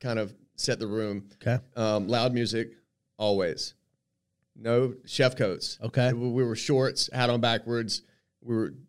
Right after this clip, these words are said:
Speaker 1: beach people.
Speaker 2: Yeah, yeah,
Speaker 1: You know,
Speaker 2: yeah,
Speaker 1: and,
Speaker 2: yeah, yeah.
Speaker 1: um, and so loud music. And then, <clears throat> uh, and there were no, there was no P O S <laughs> system, of course.
Speaker 2: Yep.
Speaker 1: Written dupes. And so in between tickets and tables,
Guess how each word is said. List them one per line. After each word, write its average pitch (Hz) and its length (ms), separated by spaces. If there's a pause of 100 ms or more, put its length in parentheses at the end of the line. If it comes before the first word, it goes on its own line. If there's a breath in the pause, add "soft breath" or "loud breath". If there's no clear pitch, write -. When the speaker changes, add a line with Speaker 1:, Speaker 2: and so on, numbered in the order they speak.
(160)
Speaker 1:
beach 131 240
people. 90 360
Speaker 2:
Yeah, 143 320
yeah, 113 180
Speaker 1:
You 120 80
know, 120 260
Speaker 2:
yeah, 127 60
Speaker 1:
and, 113 100
Speaker 2:
yeah, 107 120
yeah. 110 140
Speaker 1:
um, 101 220 (120)
and 104 480
so 143 120
loud 110 220
music. 113 320
And 120 120
then, 135 260 (180)
<clears throat> - 200
uh, 104 380
and 110 140
there 117 80
were 113 100
no, 131 240
there 131 140
was 127 120
no 135 100
P 127 200
O 123 60
S 139 180
<laughs> - 40
system, 151 500
of 123 120
course. 135 420
Speaker 2:
Yep. 113 340
Speaker 1:
Written 120 240
dupes. 113 300 (760 soft breath)
And 104 160
so 107 320
in 131 220
between 170 300
tickets 165 340
and 143 100
tables, 104 520